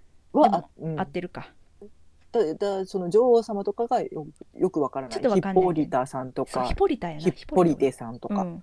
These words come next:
Speaker 2: タやわ。うん。
Speaker 1: うん。
Speaker 2: しんちゃんは何さんやったん？
Speaker 1: 私、聞く？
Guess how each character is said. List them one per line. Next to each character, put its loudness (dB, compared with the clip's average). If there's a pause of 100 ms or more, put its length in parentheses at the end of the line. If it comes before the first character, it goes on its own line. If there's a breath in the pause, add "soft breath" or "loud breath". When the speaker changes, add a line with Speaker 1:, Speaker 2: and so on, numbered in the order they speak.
Speaker 2:
タ -10
や 0
わ。 0
う -
ん。 -6
Speaker 1:
う -14
ん。 -16
Speaker 2:
し -6
ん -6
ち -4
ゃ -4
ん -8
は -6
何 -4
さ -8
ん -6
や -8
っ -12
た -16
ん？ -16 (1600)
Speaker 1:
私、 -10
聞 -14
く？ 0